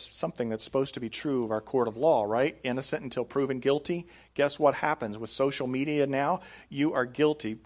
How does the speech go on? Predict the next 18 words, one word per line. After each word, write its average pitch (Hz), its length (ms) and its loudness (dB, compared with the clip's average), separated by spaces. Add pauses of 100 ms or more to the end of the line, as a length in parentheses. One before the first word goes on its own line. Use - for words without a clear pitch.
(100)
because 117 300 -2
of 104 100 -6
one 104 180 -4
post. 101 420 -4 (2500)
Be 180 120 0
charitably 185 580 6
thorough 131 500 4
and 104 120 -4
slow 127 680 2 (100)
to - 100 -10
pronounce 110 500 -4
guilt. 123 360 -2 (1700)
Same 139 320 -4
kind 123 220 -4
of 110 80 -6
stream 117 260 -4
of 110 80 -8
thought. 113 320 -2